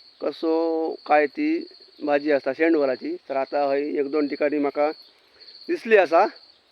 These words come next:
ती भाजी, आता काढायची कशी ह्यो मेन प्रश्न असा, कारण आपल्याकडे काय सामान नाही, कोयतो वगैरे काय नाही. बघूया कशी काय भाजी काढून गावता ती आणि त्याची मस्त एक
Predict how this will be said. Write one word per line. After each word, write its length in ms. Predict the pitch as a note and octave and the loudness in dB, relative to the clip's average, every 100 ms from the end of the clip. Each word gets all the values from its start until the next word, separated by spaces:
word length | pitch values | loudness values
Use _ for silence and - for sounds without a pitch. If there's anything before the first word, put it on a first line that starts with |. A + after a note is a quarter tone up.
| - | -12
ती 100 | C#3+ | -6
भाजी, 280 | C3+ C#3+ D#3+ | 0 0 2
आता 360 | D#3 E3 D#3 | 2 4 2
काढायची 480 | D#3 C#3+ D3 E3 D#3+ | 0 0 2 2 -2
कशी 240 | D#3+ D3+ D3+ | -4 -4 -4
ह्यो 180 | D#3 | -2
मेन 220 | D#3 D#3 D3 | -2 -2 -4
प्रश्न 260 | D3 D3 | -6 -4
असा, 200 | C#3+ C3+ | -4 -4
कारण 140 | C3 C3+ | -4 -4
आपल्याकडे 400 | C3 C#3+ C#3 C3+ | -4 -4 -4 -2
काय 120 | C3 | -4
सामान 320 | C3 C3 C3+ | -6 -6 -6
नाही, 200 | B2+ B2 | -6 -6
कोयतो 360 | C#3 C#3 D3 C#3 | -4 -4 -2 -2
वगैरे 200 | C3+ C3+ | -2 -4
काय 160 | C3 | -6
नाही. 200 | C3 B2+ D3 - - - - - - - - - - _ _ - | -6 -8 -12 -18 -20 -20 -20 -20 -20 -20 -20 -20 -20 _ _ -8
बघूया 300 | D3 F#3 F#3+ D#3+ | 0 6 6 6
कशी 180 | D3+ | 0
काय 480 | D#3 D#3 D3 D3 D3 | 0 2 4 2 2
भाजी 260 | C3+ C3 C#3 | 0 -4 -4
काढून 260 | C3+ C3 | -4 -4
गावता 300 | B2+ B2+ B2+ | -4 -4 -6
ती 200 | B2+ C3+ | -8 -10
आणि 200 | C#3 B2+ C3 | -8 -8 -8
त्याची 200 | C3 C3+ | -8 -8
मस्त 300 | C3+ - - | -10 -10 -10
एक 220 | C3 | -8